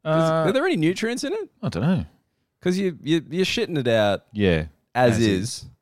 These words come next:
Speaker 2: There must, you must get something on the way through.
Speaker 1: Kinda like in tray, out tray,
Speaker 2: Incredibly
Speaker 1: kinda.
Speaker 2: malleable. It's in every American food there is, pretty much. Corn syrup, corn starch, corn something.
Speaker 1: But is that, I just thought, I just thought it's 'cause Americans need more to chew, but less to consume. You know what I
Speaker 2: They
Speaker 1: mean?
Speaker 2: don't chew it.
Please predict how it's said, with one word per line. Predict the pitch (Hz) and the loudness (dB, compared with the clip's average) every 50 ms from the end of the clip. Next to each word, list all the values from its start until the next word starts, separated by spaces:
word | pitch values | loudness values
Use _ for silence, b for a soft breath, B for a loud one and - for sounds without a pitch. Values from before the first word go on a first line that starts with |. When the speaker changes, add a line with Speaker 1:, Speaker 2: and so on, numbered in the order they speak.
| _ - | _ -4
Speaker 2:
There | 127 139 | 0 2
must, | 160 151 131 - | 4 4 2 2
you | 135 139 | -2 -4
must | 135 107 - - | -4 -4 -4 -6
get | - 65 | -14 -10
something | - - 90 78 - 82 | -4 -4 -4 -2 -4 -6
on | 78 | -8
the | 76 | -10
way | 73 69 71 | -10 -12 -14
through. | - - 78 80 92 - _ _ - | -14 -14 -16 -16 -16 -18 _ _ -2
Speaker 1:
Kinda | - 131 127 117 | 0 2 2 4
like | 113 110 104 104 101 - - | 4 4 4 2 0 -2 -4
in | - - 123 123 120 | -6 -2 -2 0 2
tray, | - 120 107 104 | 2 2 4 4
out | 104 104 101 - | 4 4 2 0
tray, | - - 190 | 0 2 2
Speaker 2:
Incredibly | - 240 269 226 143 113 | 4 4 4 4 2 2
Speaker 1:
kinda. | 92 | 2
Speaker 2:
malleable. | 92 95 104 117 120 107 87 - 73 69 - | 2 0 2 2 0 0 0 -2 -6 -8 -10
It's | - - - | -10 -6 -2
in | 135 127 | 2 4
every | 117 120 120 113 110 95 87 | 4 4 4 4 2 2 2
American | 85 85 85 85 85 82 - - 80 | 2 2 2 0 0 -2 -4 -6 -10
food | 76 - - 85 80 76 | -8 -4 -4 -4 -4 -2
there | 85 78 82 | -4 -4 -4
is, | 104 104 - | -4 -4 -4
pretty | - - 78 67 | -8 -12 -12 -10
much. | - 82 101 113 113 - | -6 -4 -6 -6 -6 -6
Corn | - 104 92 87 | -8 -6 -6 -6
syrup, | 80 - 113 90 87 - | -4 -4 -4 -4 -4 -4
corn | - 92 87 82 | -6 -6 -6 -6
starch, | - - 90 87 87 82 - - | -6 -6 -4 -4 -4 -6 -8 -8
corn | - 87 82 82 | -8 -8 -6 -6
something. | - 92 90 82 87 98 117 _ _ | -8 -10 -10 -10 -10 -10 -12 _ _
Speaker 1:
But | - 139 | -6 -2
is | 156 | 0
that, | 220 247 135 | 0 0 0
I | 170 - | 0 -2
just | 277 - - | -2 -2 -2
thought, | 175 151 131 - | 0 0 0 2
I | - 160 | 0 0
just | 185 165 - | 0 0 0
thought | 156 147 131 | 2 2 2
it's | 123 117 | 0 0
'cause | - - 123 110 | -2 -2 -2 -2
Americans | 113 101 113 110 110 101 110 101 90 | -2 -2 0 0 0 -2 -4 -8 -6
need | 101 107 107 110 107 | -4 -2 -2 -2 -2
more | 101 104 101 101 101 | -2 -4 -2 -2 -2
to | 98 - 90 | -4 -6 -12
chew, | - - - 117 110 101 78 58 - - _ - | -8 -4 -2 0 0 0 -2 -4 -8 -14 _ -6
but | 104 101 - | -6 -4 -2
less | 101 104 98 98 - - - | -2 0 0 0 -2 -6 -8
to | - 123 | -8 -8
consume. | - - 95 92 - - 113 104 95 92 - - - - - | -8 -8 -10 -10 -8 -8 -8 -8 -8 -8 -10 -14 -20 -20 -14
You | 98 | -10
know | 98 95 | -6 -4
what | 95 95 | -4 -4
I | 95 | -2
Speaker 2:
They | 95 110 | -2 -2
Speaker 1:
mean? | 123 | -2
Speaker 2:
don't | 127 107 - _ | -2 -4 -6 _
chew | - - - - 95 113 123 | -14 -12 -6 0 0 2 2
it. | 71 - - | 0 -2 -6